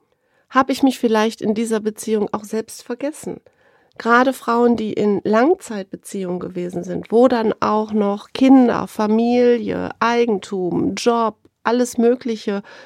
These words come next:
zu managen war, haben ihr eigenes Wohlbefinden oft an die zweite Stelle gestellt. Und vielleicht gehen wir mal weg von der Frage, "Hat er mich geliebt?", sondern hin zu der Frage, "Hab ich mich eigentlich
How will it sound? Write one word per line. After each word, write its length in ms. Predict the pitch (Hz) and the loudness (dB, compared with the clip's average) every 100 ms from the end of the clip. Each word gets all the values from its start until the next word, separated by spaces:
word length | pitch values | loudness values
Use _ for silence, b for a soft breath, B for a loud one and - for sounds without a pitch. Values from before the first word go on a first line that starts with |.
| - | -12
zu 180 | - | -2
managen 720 | 202 208 247 339 311 - 202 185 | 2 4 2 2 -4 -6 -6 -6
war, 300 | 180 196 254 b b b b b b | -8 -8 -12 b b b b b b
haben 380 | - 240 247 233 | -2 0 2 0
ihr 260 | - 202 - | -2 -2 -2
eigenes 840 | 190 247 262 247 240 233 226 - | 0 2 4 6 6 4 0 -10
Wohlbefinden 1120 | 190 196 208 226 247 254 233 214 - 214 214 - | -8 0 4 6 6 4 0 0 -2 0 0 0
oft 260 | 208 - - | -4 -4 -4
an 100 | 208 | -2
die 140 | 202 | -4
zweite 380 | - 202 202 214 | -8 -12 -10 -10
Stelle 420 | 208 - 220 226 | -12 -8 -4 -4
gestellt. 680 | 214 175 - 175 165 156 - b b b b b b b b _ _ | -6 -10 -12 -12 -10 -12 -16 b b b b b b b b _ _
Und 160 | 220 220 | 2 4
vielleicht 440 | 240 240 - - | 2 2 0 0
gehen 180 | 247 285 | 4 6
wir 100 | 302 | 6
mal 300 | 226 202 196 | 4 2 0
weg 300 | 220 - - | -2 -2 -8
von 240 | - 226 | -4 -2
der 120 | 214 | -2
Frage, 560 | 202 - 208 214 214 196 | -4 -10 -8 -8 -8 -10
"Hat 200 | 226 247 | -10 -10
er 200 | - 214 | -8 -6
mich 280 | 208 208 - | -6 -6 -10
geliebt?", 640 | 196 185 185 208 302 - | -12 -10 -10 -8 -10 -6
sondern 260 | 214 208 208 | 0 2 2
hin 300 | 196 220 254 | 2 2 2
zu 180 | - 247 | 0 -2
der 160 | 214 | -2
Frage, 560 | 214 - 214 220 220 247 B B - | -6 -10 -10 -8 -8 -10 B B -8
"Hab 160 | 214 - _ | -6 -8 _
ich 320 | - 311 - | 0 0 2
mich 260 | 294 277 - | 2 2 -2
eigentlich 680 | 196 202 208 - 214 208 | -4 -2 -4 -6 -10 -10